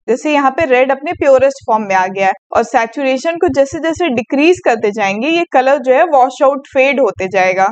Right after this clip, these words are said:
तो ये basically saturation होता है। इसके बाद हम color models की बात करते हैं जो कि digital image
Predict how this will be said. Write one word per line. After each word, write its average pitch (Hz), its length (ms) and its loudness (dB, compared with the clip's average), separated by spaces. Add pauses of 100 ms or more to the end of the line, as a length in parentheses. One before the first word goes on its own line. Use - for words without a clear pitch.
(180)
तो 233 60 -6
ये 254 280 0 (120)
basically 254 460 0
saturation 226 760 -2
होता 185 240 -2
है। 190 100 2 (340)
इसके 254 260 -2
बाद 320 260 2
हम 349 200 -4 (140)
color 285 280 2
models 269 380 0 (100)
की - 100 -6
बात 208 160 0 (100)
करते 214 200 -2
हैं 247 80 0
जो 262 100 -2
कि 262 160 -2
digital 233 460 0
image 247 280 -4